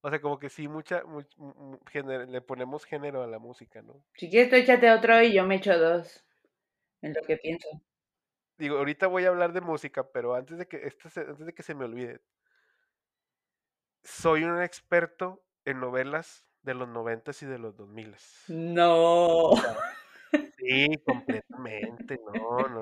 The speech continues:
Speaker 1: no. Te, te voy a platicar la historia del por qué.
Speaker 2: Ajá.
Speaker 1: Cuando yo, yo, digo, en mi, cuando vivía con mis papás, este, mis, nada más teníamos una televisión.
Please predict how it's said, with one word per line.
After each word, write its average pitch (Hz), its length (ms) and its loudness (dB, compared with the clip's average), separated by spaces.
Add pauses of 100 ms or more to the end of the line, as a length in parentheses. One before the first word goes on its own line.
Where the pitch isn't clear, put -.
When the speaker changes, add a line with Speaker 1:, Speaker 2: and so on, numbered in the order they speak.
(140)
Speaker 1:
no. 104 160 -18 (400)
Te, 139 100 -6
te - 60 -20 (100)
voy 143 100 8
a 147 40 6
platicar 180 440 0
la 170 80 -4
historia 160 380 -4
del 165 120 -4
por 113 260 -10
qué. 110 200 -12
Speaker 2:
Ajá. 185 420 -2 (420)
Speaker 1:
Cuando 143 260 -4
yo, 151 120 -8 (280)
yo, 151 200 -20 (200)
digo, 123 380 -10
en 120 120 -12
mi, 123 140 -12 (500)
cuando 117 180 -10
vivía 120 140 -6
con 147 120 -10
mis 151 120 -14
papás, - 460 -8 (1040)
este, 110 760 -8 (1300)
mis, - 920 -14 (320)
nada 131 260 0
más 147 200 -6
teníamos 147 420 -8
una 151 160 -8
televisión. 127 760 -10